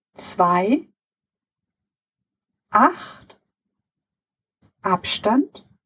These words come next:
Sieben. Abstand. Sieben.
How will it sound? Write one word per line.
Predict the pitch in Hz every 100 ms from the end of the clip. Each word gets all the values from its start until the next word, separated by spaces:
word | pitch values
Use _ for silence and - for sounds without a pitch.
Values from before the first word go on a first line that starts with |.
| _ _ _ _ _ _ _ _ _ _
Sieben. | 202 170 202 185 175 202 247 - _ _ _ _ _ _ _ _ _ _ _ _
Abstand. | - 185 - - 214 254 403 - _ _ _ _ _ _ _ _ _ _ -
Sieben. | 180 165 185 185 190 220 269